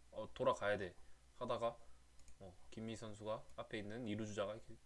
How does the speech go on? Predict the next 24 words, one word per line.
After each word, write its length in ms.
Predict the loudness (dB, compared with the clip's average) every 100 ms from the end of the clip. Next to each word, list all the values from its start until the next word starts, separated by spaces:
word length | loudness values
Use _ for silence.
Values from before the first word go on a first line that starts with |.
| -10
추월을 280 | -4 -4
했죠. 260 | -4 -4 -6 -2
역추월했죠. 640 | -4 0 4 4 2 -4
그러면은 440 | -4 -4 -4 -4 -6 -10 -14 -16 -12 -12 -14 -16 -12 -8
여기 180 | -4 -2
있는 380 | -2 -2 -4 -8 -8
이창진, 640 | -8 -6 -4 -4 -6 -8 -12 -10 -10 -12 -14 -12 -12 -14 -14 -10
아, 80 | -8
이창진이 360 | -8 -10 -10 -10
아니라 140 | -12 -14 -8
고장혁 500 | -2 0 2 0 -2
선수가 480 | -4 -4 -4 -4 -4
이렇게 180 | -8 -8
아웃이 180 | -8
되는 240 | -10 -10 -8
겁니다. 280 | -8 -10 -12 -12 -12 -14 -16 -12 -12 -14 -10
그냥 140 | 0 2
무조건 300 | 4 8 8
앞에 280 | 8 10 8
있는 200 | 8 4
주자한테 640 | 8 10 10 8 4 4 -2
우선권이 420 | -2 2 4 4
있는 220 | 2 -4
거예요. 180 | -6 -8